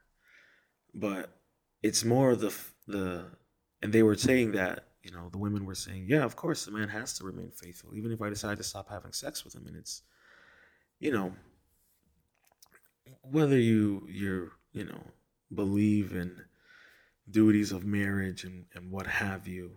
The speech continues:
this is not that discussion. But it coincides with, you know, men and unmet needs in a sense is that,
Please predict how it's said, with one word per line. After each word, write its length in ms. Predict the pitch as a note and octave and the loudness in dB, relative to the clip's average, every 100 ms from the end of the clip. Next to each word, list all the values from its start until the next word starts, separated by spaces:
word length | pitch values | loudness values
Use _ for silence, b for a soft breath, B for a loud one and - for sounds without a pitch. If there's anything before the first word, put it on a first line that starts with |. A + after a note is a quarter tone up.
| _ | _
this 180 | G2 F#2+ | -12 -10
is 80 | F#2+ | -8
not 280 | G2 F#2+ | -8 -6
that 240 | F#2 F#2+ - | -4 -6 -4
discussion. 520 | - - E2+ - - - _ _ b b b b b b _ - | -8 -6 -8 -8 -10 -18 _ _ b b b b b b _ 0
But 320 | A2 D#2 - _ _ | 0 0 -8 _ _
it 140 | - A#2 | 4 4
coincides 800 | - D#3 C#3 - C3 B2+ A2 G#2+ | 6 4 4 4 4 4 4 2
with, 260 | G#2+ G2+ - _ _ _ _ _ - | 0 -2 -12 _ _ _ _ _ -6
you 120 | G#2+ | -6
know, 280 | G2 E2+ F#2+ - _ _ _ _ _ _ _ _ _ - | -4 -8 -12 -18 _ _ _ _ _ _ _ _ _ 0
men 180 | A2+ G#2+ | 2 2
and 140 | G2 - | 0 -6
unmet 340 | G2+ G#2 F2 | -8 -4 -4
needs 360 | G2 D#3+ D3 G2+ | -2 0 0 -2
in 100 | F2 | -6
a 40 | |
sense 420 | E2 E2 E2+ E2 E2+ | -6 -4 -6 -8 -10
is 120 | - | -6
that, 340 | D#2+ D#2 - | -6 -6 -12